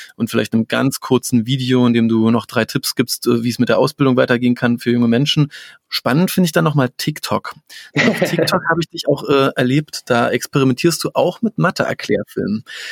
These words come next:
Speaker 1: Und da hat man ja ganz krasse Limitierungen. Vielleicht kannst du ein bisschen was zu TikTok generell erzählen und was du so bisher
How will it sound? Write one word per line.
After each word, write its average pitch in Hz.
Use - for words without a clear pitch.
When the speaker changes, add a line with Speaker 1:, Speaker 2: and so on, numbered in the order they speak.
Speaker 1:
Und 127
da 120
hat 131
man 170
ja -
ganz 160
krasse 165
Limitierungen. 147
Vielleicht -
kannst 135
du -
ein 139
bisschen 143
was 127
zu 151
TikTok 156
generell 143
erzählen 175
und 151
was 131
du 151
so 139
bisher 135